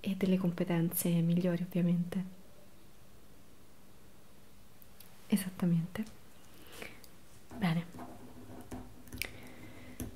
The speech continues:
Questo argomento quindi l'ha studiato molto bene.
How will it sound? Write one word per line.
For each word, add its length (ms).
Questo 260
argomento 400
quindi 220
l'ha 80
studiato 420
molto 300
bene. 600